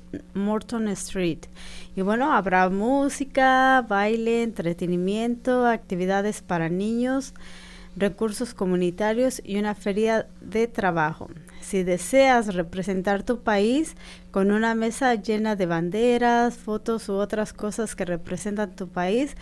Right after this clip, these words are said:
llámanos al ocho doce, tres cuatro nueve, tres ocho seis cero.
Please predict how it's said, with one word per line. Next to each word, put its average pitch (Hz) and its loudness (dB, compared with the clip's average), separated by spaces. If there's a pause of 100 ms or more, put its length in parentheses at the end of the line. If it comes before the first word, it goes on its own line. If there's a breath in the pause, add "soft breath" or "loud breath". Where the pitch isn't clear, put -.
(360 loud breath)
llámanos 233 2
al 180 2
ocho 240 2
doce, 254 2
tres 185 2
cuatro 214 0
nueve, 240 2
tres 180 0
ocho 240 -2
seis 170 0
cero. 147 -4